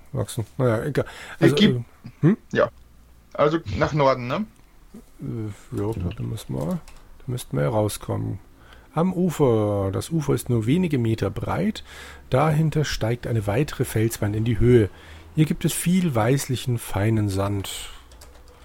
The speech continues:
Speaker 3: Untersuchen
Speaker 1: Und
Speaker 3: wir den
Speaker 1: so
Speaker 3: doch mal.
Speaker 1: Fels-
Speaker 2: Im Sand.
Speaker 1: Sand. Ach so, okay. Ich habe jetzt die Felswand untersucht, da ist, die ist fast völlig glatt.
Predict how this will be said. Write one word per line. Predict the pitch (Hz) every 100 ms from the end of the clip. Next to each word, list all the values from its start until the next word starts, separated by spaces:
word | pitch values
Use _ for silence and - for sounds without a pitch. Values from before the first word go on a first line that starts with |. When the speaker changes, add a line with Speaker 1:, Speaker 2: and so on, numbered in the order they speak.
| - -
Speaker 3:
Untersuchen | 95 - 123 110
Speaker 1:
Und | -
Speaker 3:
wir | 113
den | 107 107
Speaker 1:
so |
Speaker 3:
doch | 104 175
mal. | 190 104 104
Speaker 1:
Fels- | 104 -
Speaker 2:
Im | 151 147 143
Sand. | 143 139 156 160
Speaker 1:
Sand. | 160 - - - - - -
Ach |
so, | - 120 -
okay. | 113 104 107 - - - - - _ _ - - - -
Ich | 123
habe | 101
jetzt | 107
die |
Felswand | - 117 156 - 147 147
untersucht, | 135 135 123 143 147 -
da | - 120
ist, | 120 -
die | 123
ist | 113
fast | - 120
völlig | - 123 113 -
glatt. | 113 156 -